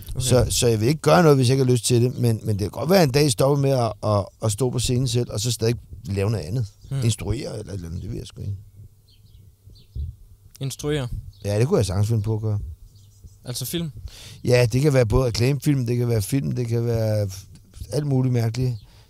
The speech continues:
Speaker 2: der skal instrueres. Øhm, jeg er god til mennesker.
Speaker 1: Mhm.
Speaker 2: Jeg er god til løsninger. Øhm, så det kunne jeg sagtens finde på.
Speaker 1: Du startede,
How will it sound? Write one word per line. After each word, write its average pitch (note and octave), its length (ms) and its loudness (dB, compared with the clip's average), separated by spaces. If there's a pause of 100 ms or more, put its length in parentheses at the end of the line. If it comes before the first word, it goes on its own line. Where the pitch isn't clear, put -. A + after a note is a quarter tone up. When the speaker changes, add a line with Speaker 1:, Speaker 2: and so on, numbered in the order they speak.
Speaker 2:
der A2+ 80 -2
skal A#2 160 -2
instrueres. A#2 680 0
Øhm, G#2+ 480 2 (480)
jeg A2+ 60 4
er G#2+ 60 4
god D3 200 2
til D3 140 2
mennesker. B2+ 420 2 (380)
Speaker 1:
Mhm. C#3 80 -6 (600)
Speaker 2:
Jeg G2 60 -4
er - 20 -2
god B2+ 180 -4
til A#2 120 0
løsninger. B2 500 0 (1300)
Øhm, A2+ 400 0 (840)
så A#2 140 -4
det B2 140 2
kunne F#3+ 80 4
jeg D#3 60 4
sagtens E3 220 2
finde F3+ 140 -2
på. E3 180 -8 (1080)
Speaker 1:
Du - 40 -14
startede, C#3 600 -2